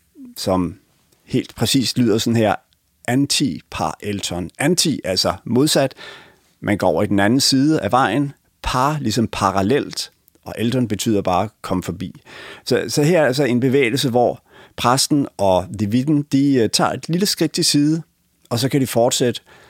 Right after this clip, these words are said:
for nu er manden ikke længere i deres vej.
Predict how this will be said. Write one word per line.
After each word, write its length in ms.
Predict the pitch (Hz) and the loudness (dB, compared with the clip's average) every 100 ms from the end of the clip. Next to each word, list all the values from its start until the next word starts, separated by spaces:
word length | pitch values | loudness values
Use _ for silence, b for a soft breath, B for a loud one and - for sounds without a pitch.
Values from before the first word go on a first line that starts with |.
| b b b - | b b b -16
for 540 | - - 120 117 107 | -12 0 2 4 2
nu 340 | - 123 151 - | 0 0 0 0
er 80 | 131 | 2
manden 500 | 127 127 127 147 143 | 2 2 2 0 -2
ikke 240 | - 135 123 | -2 -4 0
længere 420 | 101 101 110 104 | 2 2 0 0
i 60 | 101 | -2
deres 420 | 85 95 107 - | -2 -2 -2 -4
vej. 180 | 69 | -6